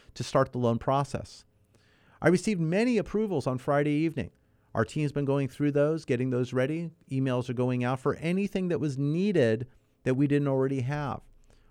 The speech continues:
Our goal is to wrap these loans up, get 'em secured, get 'em locked, and move forward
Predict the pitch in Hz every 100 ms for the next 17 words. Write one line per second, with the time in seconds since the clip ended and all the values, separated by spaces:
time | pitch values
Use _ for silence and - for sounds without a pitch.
0 | - 123 123 131 147 147 123 110 127 131
1 | 139 120 127 123 123 147 165 - 120 117
2 | - - - 147 165 139 104 104 104 127
3 | 156 - 110 104 107 - 147 165 170